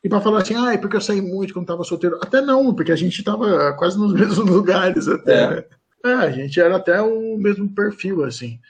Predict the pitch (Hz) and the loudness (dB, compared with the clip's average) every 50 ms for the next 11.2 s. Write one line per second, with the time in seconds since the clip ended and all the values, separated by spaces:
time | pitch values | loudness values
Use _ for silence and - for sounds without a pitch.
0 | _ - 180 214 311 339 330 349 285 262 220 247 254 - - 214 160 143 147 143 | _ 2 4 4 4 4 2 2 2 2 2 2 0 -2 -2 -2 -2 -2 -6 -8
1 | - - 202 208 - - 247 269 311 311 - - 339 339 - - 330 254 - - | -2 -2 -2 -2 0 -4 -4 -4 -4 -6 0 2 2 2 4 2 0 -2 -2 -4
2 | - 170 165 160 151 - - - - 160 160 156 - _ - - - 156 156 147 | -4 -2 -2 -2 -4 -6 -6 -6 -6 -6 -6 -6 -12 _ -14 -12 -12 -10 -10 -12
3 | 135 127 123 120 120 117 127 - - - - _ _ _ _ _ _ - 143 139 | -12 -14 -12 -12 -12 -14 -14 -14 -18 -20 -20 _ _ _ _ _ _ -8 -8 -6
4 | 143 180 214 247 277 311 330 285 190 156 160 165 160 165 165 160 175 165 147 - | -2 -2 -2 -2 -2 -2 0 -2 -2 0 0 -2 -2 -2 -4 -4 -4 -4 -4 0
5 | - 247 226 180 147 - - 170 160 165 196 - - - 180 180 175 170 - - | 2 2 2 2 0 -2 2 4 4 4 2 -2 -4 -6 -4 -2 -2 -2 -4 -4
6 | 175 170 160 147 160 175 190 208 196 226 233 247 233 - 214 214 214 202 - - | -2 -2 4 6 6 6 6 4 2 2 2 0 0 0 0 0 0 -2 0 2
7 | 185 170 160 147 151 147 139 139 135 139 - - - - 143 139 - - - 156 | 2 2 2 2 0 0 0 -2 -6 -8 -10 -18 -14 -8 -8 -8 -8 -8 -8 -8
8 | 147 - 170 175 185 180 - 185 185 131 127 139 175 175 156 151 175 175 156 135 | -6 -2 0 0 0 0 -2 -4 -4 -2 -2 -4 -4 -4 -2 0 0 0 0 0
9 | 123 - - - 147 135 139 175 180 165 - 175 185 196 185 190 202 156 147 165 | -4 -8 -10 -10 -10 -8 -6 -6 -6 0 0 0 0 2 0 0 -2 0 2 4
10 | 185 180 160 139 143 - 165 185 175 165 143 143 143 - 151 139 - - 143 147 | 4 4 2 -2 -6 -6 -6 -4 -4 -4 -6 -6 -8 -8 -8 -8 -8 -10 -12 -12
11 | 151 151 156 | -12 -14 -14